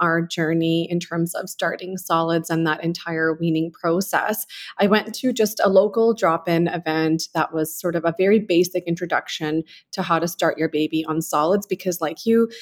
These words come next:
I had predominantly at the time been practicing in adult care. And even to that end, it was long-term care. So very different in terms of, um, of feeding. And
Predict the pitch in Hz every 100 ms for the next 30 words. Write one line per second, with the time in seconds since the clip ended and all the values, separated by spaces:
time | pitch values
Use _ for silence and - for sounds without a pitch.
0 | - 165 165 175 165 175 175 - 175 170
1 | 170 175 165 147 - - 170 165 156 170
2 | - 135 - 175 - 175 170 - 160 -
3 | 165 190 208 208 - 196 196 196 170 160
4 | 165 - 208 190 190 - 165 160 170 170
5 | 165 160 165 160 165 175 214 214 135 165
6 | - 143 - - - - 196 180 214 208
7 | 202 202 160 180 170 165 - 156 143 156
8 | 160 - 135 151 160 - 147 120 - -
9 | _ - 156 - 214 233 233 156 196 -
10 | - - - 180 175 170 175 175